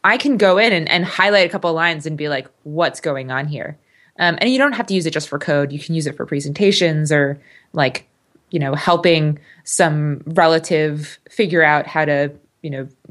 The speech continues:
get a, an app working on their machine or whatever. It, it's just really, really great and,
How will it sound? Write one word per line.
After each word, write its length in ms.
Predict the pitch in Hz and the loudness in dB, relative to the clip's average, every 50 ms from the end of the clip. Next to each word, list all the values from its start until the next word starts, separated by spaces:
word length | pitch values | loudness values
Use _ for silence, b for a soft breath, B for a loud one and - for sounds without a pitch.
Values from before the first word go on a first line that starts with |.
| 165 151 - | -14 -8 0
get 360 | - 165 147 - - - _ - | 2 2 2 2 -2 -8 _ -4
a, 380 | 151 151 147 143 143 135 - - - | 0 0 2 2 0 -2 -4 -6 -6
an 100 | - 170 165 | -4 -4 -2
app 320 | - 143 143 147 147 - | 0 0 0 -2 -2 -4
working 360 | - 147 147 147 147 147 143 | -4 -4 -4 -2 -4 -4 -4
on 100 | 143 143 | -6 -6
their 80 | 143 139 | -6 -6
machine 500 | 143 147 151 - 202 175 165 160 156 147 | -6 -6 -4 -2 -2 0 0 -2 -2 -4
or 200 | 139 - - - | -4 -6 -6 0
whatever. 460 | 156 185 175 165 151 151 - 82 - - | 2 4 4 4 4 4 2 -2 -4 -4
It, 240 | - 156 151 151 - - | -8 -8 -8 -12 -14 -14
it's 180 | 165 - - | -14 -12 -12
just 240 | - - 196 - - | -12 -10 -10 -10 -8
really, 260 | 160 160 147 143 143 | -8 -8 -6 -6 -6
really 220 | 139 139 135 139 147 | -6 -6 -6 -6 -6
great 320 | - 143 139 131 - - | -4 -4 -4 -4 -6 -8
and, 300 | 151 147 143 139 139 139 | -6 -6 -6 -6 -6 -10